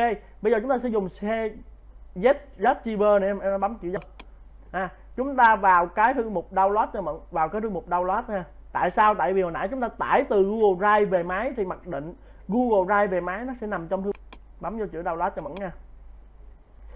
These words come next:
Trong thư mục download này anh em bấm vô cái ba chấm ở trên cùng cho Mẫn, cái ba chấm này nè, bấm vô cái ba chấm này. Chúng ta chọn chữ phân loại theo. Nó sổ ra chúng ta chọn chữ ngày. Để làm gì anh em? Khi mà anh em có quá nhiều bản mod,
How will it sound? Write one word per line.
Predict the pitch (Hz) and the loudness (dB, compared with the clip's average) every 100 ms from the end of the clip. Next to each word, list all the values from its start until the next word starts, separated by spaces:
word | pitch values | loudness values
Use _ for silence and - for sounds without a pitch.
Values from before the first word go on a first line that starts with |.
| - - - | -20 -12 2
Trong | 254 254 | 4 4
thư | |
mục | 226 196 | 0 0
download | 226 262 | 2 2
này | 247 175 | 0 -4
anh | 180 202 | -2 -4
em | 214 202 | -4 -2
bấm | 240 302 | -4 -2
vô | 240 | -2
cái | 220 | 0
ba | 214 | -2
chấm | 202 208 269 | 0 -2 -2
ở | 226 | -6
trên | - 202 | -2 -4
cùng | 190 165 160 | -4 -6 -6
cho | 175 | -8
Mẫn, | 160 | -8
cái | 214 | -4
ba | 196 | -4
chấm | 180 214 | -4 -6
này | 247 | -8
nè, | 170 - - | -10 -12 -12
bấm | 170 226 | -10 -8
vô | 196 | -8
cái | 202 | -6
ba | 185 | -6
chấm | 170 226 | -6 -8
này. | 180 156 - - - | -8 -10 -18 -20 -14
Chúng | - | -4
ta | 220 | -4
chọn | - 131 160 180 | -2 -4 -4 -6
chữ | 170 | -6
phân | - 220 208 202 | -2 -2 -2 -2
loại | 147 143 | -2 -2
theo. | 170 208 208 - - - - - - - | -2 0 0 -2 -14 -20 -20 -20 -20 -10
Nó | 233 | -6
sổ | 233 139 220 | -2 -2 0
ra | 208 | 0
chúng | 208 | 0
ta | 196 | -2
chọn | 143 160 | -4 -6
chữ | 160 170 | -8 -8
ngày. | 202 175 151 - - - - - - - - 170 | -4 -4 -4 -8 -20 -20 -20 -20 -20 -20 -16 0
Để | 220 | 4
làm | 214 190 | 4 4
gì | 185 | 0
anh | 214 | 0
em? | 233 202 - - | -4 -8 -16 -6
Khi | 247 262 | -2 0
mà | 208 | 0
anh | 202 | -2
em | 233 | -2
có | 247 277 254 | 0 0 2
quá | 254 262 302 392 | 2 4 2 -2
nhiều | 233 202 | 0 0
bản | 170 151 208 | 0 -2 0
mod, | 240 | 2